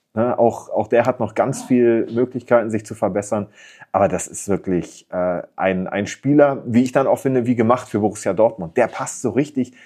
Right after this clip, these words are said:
in dieses Profil Spieler, mit denen sich auch, äh, die Leute im Stadion richtig, ähm, identifizieren können, vor allem die, die einen Salto können. Da war ich total,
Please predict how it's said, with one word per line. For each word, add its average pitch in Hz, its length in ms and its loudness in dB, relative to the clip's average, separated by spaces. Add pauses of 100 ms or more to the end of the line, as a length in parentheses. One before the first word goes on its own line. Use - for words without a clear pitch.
(220)
in 135 160 -2
dieses 120 320 0
Profil 127 500 0
Spieler, 120 600 0 (360)
mit 107 140 -2
denen 123 160 4
sich 110 280 -4
auch, 113 360 -2
äh, 98 260 0
die 98 120 -2
Leute 110 260 2
im 110 80 -6
Stadion 104 460 -2
richtig, - 680 -8
ähm, 92 380 -12 (540)
identifizieren 123 840 2
können, 131 180 2
vor - 200 0
allem 131 200 2
die, 123 140 0
die 113 140 -2
einen 110 120 -4
Salto 92 320 0
können. 82 300 -18 (240)
Da 92 100 -2
war 104 80 6
ich 110 80 0
total, 113 1000 -4